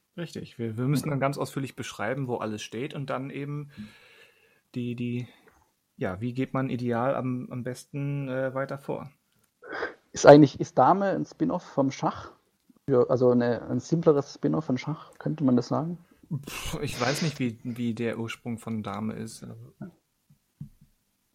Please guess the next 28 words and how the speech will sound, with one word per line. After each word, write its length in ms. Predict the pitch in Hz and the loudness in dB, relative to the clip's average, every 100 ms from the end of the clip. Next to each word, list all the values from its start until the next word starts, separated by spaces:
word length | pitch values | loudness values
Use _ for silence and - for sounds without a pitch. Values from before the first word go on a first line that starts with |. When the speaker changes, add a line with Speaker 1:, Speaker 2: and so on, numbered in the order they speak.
| _ _ _ | _ _ _
Speaker 1:
Weiß 180 | - 117 | -4 0
Speaker 2:
Bestimmt 260 | 127 135 | 4 6
Speaker 1:
ich 60 | 139 | 8
Speaker 2:
auch, 40 | |
weil 140 | 139 - - - - - | 8 4 0 -20 -20 -8
es 100 | - | 0
gibt 160 | 151 | 6
ja 80 | 143 | 8
auch 100 | 131 | 8
genügend 320 | 131 135 131 | 6 4 4
Brettspiel-Spin-offs 840 | - 135 - 123 110 - 117 107 - | 2 0 0 0 0 0 -2 -2 -6
von 220 | - 110 | -6 -8
Filmen. 400 | - 113 107 110 - _ _ _ | -2 -2 -2 -4 -10 _ _ _
Da 100 | - | -10
könnte 200 | 117 131 | -2 2
man 180 | 127 123 | 4 4
auch 140 | 117 123 | 2 2
nochmal 220 | 117 107 | 0 2
bei 100 | 110 | 0
Brettspielen 440 | - 131 - 117 | -2 -4 -4 -8
ansetzen. 500 | 113 117 120 - - - _ | -6 -8 -10 -10 -12 -12 _
Speaker 1:
<laughs> 80 | - - - - | -14 -12 -14 -18
Ja. 180 | - 120 117 - - - - - - - _ | -14 -8 -6 -6 -8 -14 -14 -20 -20 -20 _
Ja, 140 | 170 | 0
aber 160 | 127 104 | 2 0
ein, 540 | 110 107 110 107 107 - _ _ | -4 -6 -6 -10 -14 -16 _ _
ein 100 | 117 | -14
Brettspiel-Podcast, 1160 | 104 117 - - 151 143 156 160 - 151 151 | -10 -10 -10 -10 -10 -8 -10 -10 -8 -8 -8